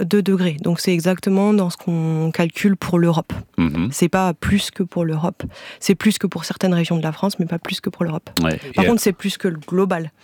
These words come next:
Speaker 2: Oui, parce que vous avez pu justement, euh, effectuer des mesures, hein, sur pas mal de, de terrains. Vous êtes évidemment dans les Alpes, mais le Népal, la Scandinavie, le Svalbard dans l'Arctique, l'Antarctique et plus récemment l'Arctique canadien.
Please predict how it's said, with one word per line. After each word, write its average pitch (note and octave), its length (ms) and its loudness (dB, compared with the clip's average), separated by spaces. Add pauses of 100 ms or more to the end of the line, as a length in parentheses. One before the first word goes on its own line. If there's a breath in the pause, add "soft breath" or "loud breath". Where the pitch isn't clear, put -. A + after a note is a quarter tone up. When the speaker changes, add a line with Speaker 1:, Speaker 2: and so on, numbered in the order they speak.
(240 loud breath)
Speaker 2:
Oui, G#2 160 2
parce - 200 -2
que - 80 2
vous G2 140 0
avez G2 120 4
pu B2 160 -4
justement, G2+ 520 0
euh, D#2+ 280 -2
effectuer - 320 0
des F2+ 120 0
mesures, G#2+ 460 2
hein, F#2+ 300 0
sur - 220 -6
pas G2 140 0
mal F#2+ 260 0
de, E2+ 320 0
de E2+ 120 -2
terrains. C#3+ 560 2
Vous E2 160 -4
êtes E2 120 -4
évidemment D#2+ 800 -4
dans - 120 -8
les D#2+ 140 0
Alpes, A2 160 0
mais F2+ 100 4
le E2+ 140 4
Népal, F2+ 380 2
la F#2+ 100 0
Scandinavie, F2+ 640 0
le F2 120 -2
Svalbard G2 640 2
dans G2+ 160 2
l'Arctique, - 640 -4
l'Antarctique A#2 880 0
et G2+ 100 -2
plus - 180 -2
récemment A2 440 2
l'Arctique - 480 -2
canadien. C#3 560 2